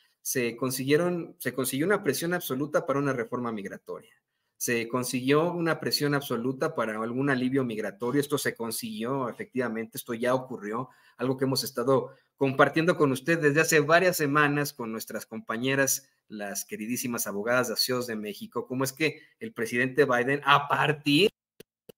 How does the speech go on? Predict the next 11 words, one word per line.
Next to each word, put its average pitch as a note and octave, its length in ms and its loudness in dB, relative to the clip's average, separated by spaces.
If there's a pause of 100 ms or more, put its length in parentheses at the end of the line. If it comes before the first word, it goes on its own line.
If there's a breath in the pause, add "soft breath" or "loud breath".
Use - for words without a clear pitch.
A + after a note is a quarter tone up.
(120)
de A#2 100 -2
la A#2 180 -2
presión B2+ 300 -2
del D3 120 2
presidente C3+ 340 -4
López C3+ 280 -2
Obrador, A2 420 -2 (220)
hace D3 220 -2
esta D#3 200 2
orden D3+ 220 4
ejecutiva C#3 720 -2